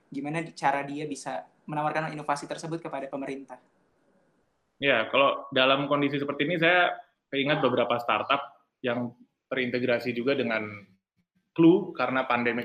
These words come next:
Speaker 2: ini. Dan ini langsung ibaratnya yang mereka tadi nggak kedengeran, jadi maksudnya langsung, langsung, langsung masuk lah gitu ke dalam pemerintahan pusat. The, the best strategy right now is actually to,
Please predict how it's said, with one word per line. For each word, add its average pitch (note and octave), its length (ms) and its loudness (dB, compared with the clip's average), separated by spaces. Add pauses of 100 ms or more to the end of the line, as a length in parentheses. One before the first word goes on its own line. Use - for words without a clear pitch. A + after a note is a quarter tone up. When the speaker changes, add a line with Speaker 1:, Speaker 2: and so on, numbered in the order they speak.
Speaker 2:
ini. B2 160 -4 (960)
Dan B2 240 4
ini C#3+ 160 4
langsung D#3+ 640 2
ibaratnya B2+ 560 4 (160)
yang B2+ 160 0
mereka B2 240 2
tadi A#2+ 240 2
nggak A#2+ 160 0
kedengeran, B2 320 2
jadi B2+ 320 4 (400)
maksudnya B2+ 400 2 (960)
langsung, C3 400 0
langsung, C#3 400 2
langsung C#3 240 -2
masuk C#3 260 2
lah D#3+ 140 6
gitu B2 240 -2
ke B2+ 80 -2
dalam A#2+ 480 2
pemerintahan B2 400 2
pusat. A#2 260 -2 (720)
The, D3+ 400 4
the D3+ 140 6
best D#3+ 180 4
strategy D#3+ 400 4
right F3 240 6
now F#3+ 160 8
is D3+ 80 6
actually D#3+ 400 4
to, C#3+ 320 2